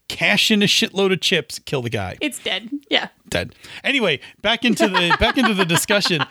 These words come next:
Speaker 1: Um, so sometimes you can just take the back, like, take, take a back seat, or just take a back seat in the beginning. And once the escapism hits and you're feeling it again,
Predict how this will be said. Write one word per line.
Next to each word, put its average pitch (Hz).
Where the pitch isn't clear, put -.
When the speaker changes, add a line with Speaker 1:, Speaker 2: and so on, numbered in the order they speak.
Speaker 1:
Um, 160
so 226
sometimes 214
you 190
can 160
just 165
take -
the 170
back, 139
like, 156
take, 160
take 170
a -
back 196
seat, 147
or 214
just -
take -
a 254
back 285
seat 269
in 240
the 233
beginning. 196
And 190
once 233
the 208
escapism 135
hits -
and 156
you're 156
feeling 226
it 117
again, 117